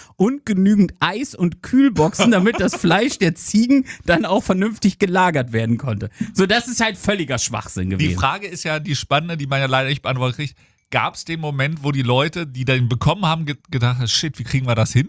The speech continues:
Speaker 2: Und dann,
Speaker 1: Mit Sicherheit.
Speaker 2: dann abgeklopft haben? Oder haben sie sofort gesagt, „Das ist ja wohl nicht ernst gemeint“?
Speaker 1: Also ich denke, da wird sowohl das eine als auch das andere passiert sein.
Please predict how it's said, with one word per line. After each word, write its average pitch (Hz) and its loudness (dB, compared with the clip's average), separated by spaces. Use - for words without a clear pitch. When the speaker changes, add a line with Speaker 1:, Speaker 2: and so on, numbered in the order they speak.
Speaker 2:
Und 123 0
dann, 123 0
Speaker 1:
Mit 139 2
Sicherheit. 196 2
Speaker 2:
dann 165 -2
abgeklopft 185 -6
haben? 180 -2
Oder 175 0
haben 156 -2
sie 143 -4
sofort 139 -2
gesagt, 117 -6
„Das - -12
ist 104 -14
ja 92 -10
wohl 92 -12
nicht 92 -12
ernst 87 -6
gemeint“? 85 -12
Speaker 1:
Also 113 2
ich 107 0
denke, 101 -2
da 98 -2
wird 120 0
sowohl 123 2
das 147 2
eine 151 0
als 208 -2
auch 139 -2
das 127 -2
andere 98 -4
passiert 87 -8
sein. 76 -14